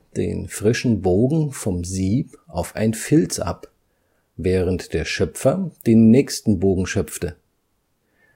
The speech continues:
Nach dem Gautschen wurden die Bögen in großen, trockenen Räumen, vornehmlich auf Speichern und Dachböden, zum Trocknen aufgehängt. Anschließend wurde das Papier nochmals gepresst, geglättet, sortiert und verpackt.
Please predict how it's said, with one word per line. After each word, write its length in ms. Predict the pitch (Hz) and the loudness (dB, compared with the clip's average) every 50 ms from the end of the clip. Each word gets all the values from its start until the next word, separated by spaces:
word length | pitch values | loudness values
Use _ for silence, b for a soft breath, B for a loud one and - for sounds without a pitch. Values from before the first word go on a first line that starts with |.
| _ _ _ | _ _ _
Nach 360 | - 82 85 104 120 131 131 | -8 -6 -4 -2 -4 -4 -4
dem 320 | - - 139 135 139 131 123 | 0 2 2 4 4 2 2
Gautschen 720 | - 87 90 107 117 117 - - - 175 208 202 - - _ - | 2 2 4 4 2 0 -2 -4 -2 -2 -2 -2 -6 -10 _ -6
wurden 420 | 101 98 95 107 120 117 117 113 101 | -4 0 2 4 4 6 6 4 4
die 80 | 101 | 4
Bögen 580 | 92 85 - 101 101 123 139 147 147 156 147 - | 2 0 0 0 2 4 4 4 4 4 2 0
in 160 | - 107 104 | 0 -2 -2
großen, 800 | 101 - - 92 117 139 151 151 - 151 147 147 143 135 131 131 | -4 -2 0 2 2 2 2 0 0 -2 -2 0 -2 -2 -4 -6
trockenen 540 | 113 92 104 110 - - 120 110 110 110 101 | -6 -4 -4 -2 -2 0 0 2 2 2 2
Räumen, 640 | 82 85 104 120 131 127 117 90 76 73 78 - _ _ _ _ _ _ | 2 4 4 6 6 6 6 4 2 -4 -8 -12 _ _ _ _ _ _
vornehmlich 920 | - - - - 90 87 87 92 92 90 90 87 87 85 82 82 - - | -20 -12 -8 -4 -2 0 0 0 0 0 0 0 0 0 -2 -4 -4 -4
auf 240 | - 80 - - - | -4 -4 -4 -4 -6
Speichern 580 | - - - - - 120 110 - - 117 101 92 | -10 -8 -6 -2 -2 -2 -2 0 0 -2 -2 -2
und 200 | - 87 - - | -4 -6 -4 -2
Dachböden, 640 | 110 110 - - - 104 107 117 117 135 131 131 B B B B B B B B B | -4 -4 -4 -4 0 2 2 2 2 2 0 -2 B B B B B B B B B
zum 300 | - - - 104 98 - | -8 -2 -2 -2 -2 0
Trocknen 560 | - - 87 113 131 131 - 147 147 151 156 | -2 0 2 2 2 2 0 -2 0 0 0
aufgehängt. 720 | - - 101 92 - - 101 87 92 87 85 - - - _ _ _ _ _ _ _ _ _ _ _ _ _ _ _ _ _ _ _ _ _ _ - | 0 0 0 0 0 -2 -2 -2 -2 -4 -6 -8 -12 -20 _ _ _ _ _ _ _ _ _ _ _ _ _ _ _ _ _ _ _ _ _ _ -16
Anschließend 580 | - - 87 90 - - 127 143 - 180 165 - | -8 -8 -6 -6 -2 0 0 2 2 0 0 2
wurde 220 | 160 151 143 139 | 2 2 2 2
das 160 | 113 127 - - | 0 -2 -4 -6
Papier 460 | - - 110 - - - 123 120 113 | -6 -8 -8 -6 -2 0 2 4 4
nochmals 560 | 120 139 147 - - 143 123 107 104 - - | 4 2 2 0 -2 0 0 0 0 0 0
gepresst, 720 | - 104 - - - - 135 143 - - - - - - | -2 -2 -2 0 0 0 0 2 0 -4 -6 -8 -8 -4
geglättet, 680 | - - - - - 107 107 - 139 131 - - - - | -2 -4 -2 0 2 2 2 2 0 -2 -4 -6 -14 -8
sortiert 680 | - 92 85 - - - 110 101 117 127 - - - - - | -2 -2 -2 -2 -2 -2 0 2 2 0 -2 -8 -18 -12 -6
und 280 | - 95 120 127 - | -4 -4 -4 -4 -6
verpackt. 640 | - - - 160 156 - 113 - - - - - - | -8 -4 -4 -4 -4 -4 -6 -8 -8 -10 -20 -20 -20